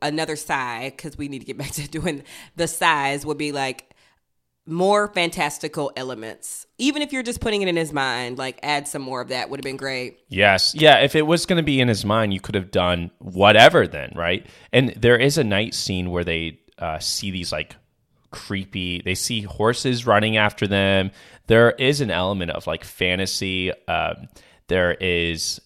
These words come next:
Speaker 2: it starts snowing at one point in the forest. They're walking in, um, I think, Oregon. So very beautiful. You know, both of us just went to the Pacific Northwest for the first time.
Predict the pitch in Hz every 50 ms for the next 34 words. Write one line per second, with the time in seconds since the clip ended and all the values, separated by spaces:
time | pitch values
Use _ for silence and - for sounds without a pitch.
0 | - - 98 - - 110 98 - - - - - 101 90 90 90 92 95 95 98
1 | 101 101 98 98 98 95 95 - - 98 92 92 95 - - - 95 95 95 90
2 | 87 87 87 87 85 - - - - 92 87 87 92 98 101 98 - - - -
3 | - 92 87 87 87 85 - 78 76 78 80 - - 87 87 82 78 78 76 71
4 | 69 - - - 117 _ _ _ _ - 104 95 87 - - 80 80 82 85 82
5 | 87 85 85 90 98 - _ - - _ _ _ - - - 85 82 80 80 -
6 | - - - - - - 95 95 104 104 98 87 80 - 85 85 82 82 80 -
7 | - 82 78 76 76 73 69 67 - - 87 87 82 80 80 - 95 90 92 -
8 | 90 90 85 82 - - - - - 87 76 76 - - - 85 80 - - -
9 | - - - - 87 82 - - 80 - - - 80 80 82 - - 80 78 76
10 | - - 85 76 - - - 80 78 - - - - - 71 69 76 78 80